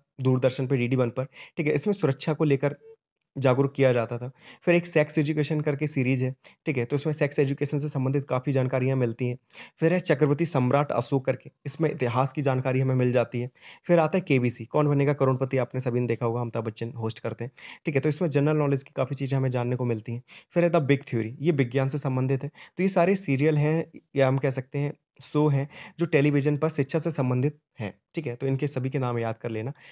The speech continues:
कम से कम पाँच के तो कर ही लेना। फिर शैक्षिक दूरदर्शन की उपयोगिता पूछेगी कि शैक्षिक दूरदर्शन की उपयोगिता क्या है? दो हज़ार अठारह में ये क्वेश्चन पूछा गया है,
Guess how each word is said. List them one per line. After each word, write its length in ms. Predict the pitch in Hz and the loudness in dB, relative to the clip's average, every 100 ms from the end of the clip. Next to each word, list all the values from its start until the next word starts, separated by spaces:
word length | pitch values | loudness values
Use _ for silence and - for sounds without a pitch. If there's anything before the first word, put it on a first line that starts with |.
| - | -2
कम 100 | 147 | 0
से 100 | 131 | 2
कम 120 | 165 156 | -2 0
पाँच 260 | 135 135 | 0 0
के 100 | - | -2
तो 100 | 135 | -4
कर 140 | - 117 | -2 -2
ही 80 | |
लेना। 280 | 113 104 120 - _ _ _ _ _ _ _ _ _ _ _ _ _ _ - - - | 0 -2 -4 -12 _ _ _ _ _ _ _ _ _ _ _ _ _ _ -20 -8 -2
फिर 100 | 175 | 2
शैक्षिक 360 | 160 151 175 | 2 2 2
दूरदर्शन 460 | 151 156 160 147 185 | 2 4 4 4 0
की 80 | 170 | 0
उपयोगिता 400 | 127 123 123 147 | 2 2 2 0
पूछेगी 380 | 139 131 143 | 0 -2 -4
कि 120 | 160 - | -6 -6
शैक्षिक 340 | 135 - 160 | -6 -4 -2
दूरदर्शन 460 | 135 131 139 - 170 | 0 2 0 0 -2
की 100 | 175 | -2
उपयोगिता 420 | - 120 120 127 | 0 0 0 -4
क्या 160 | 110 | -6
है? 60 | 107 | -8
दो 80 | 120 | -6
हज़ार 160 | 143 | -2
अठारह 260 | 139 139 131 | -2 -2 -2
में 80 | 143 | -2
ये 60 | |
क्वेश्चन 240 | 139 131 135 | -4 -6 -6
पूछा 260 | 117 139 | -4 -4
गया 160 | 123 | -2
है, 60 | 117 | -4